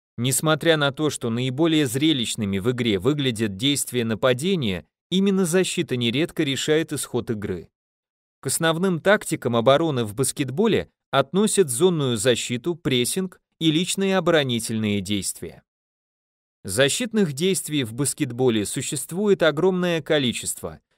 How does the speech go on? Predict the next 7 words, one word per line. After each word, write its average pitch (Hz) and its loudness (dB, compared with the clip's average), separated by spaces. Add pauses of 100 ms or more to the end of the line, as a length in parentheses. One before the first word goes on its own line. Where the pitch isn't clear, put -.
(140)
Это, 226 2
например, 165 2
перехват, 117 -2 (260)
опека 147 2
игрока 135 2
с - -2
мячом, 104 -4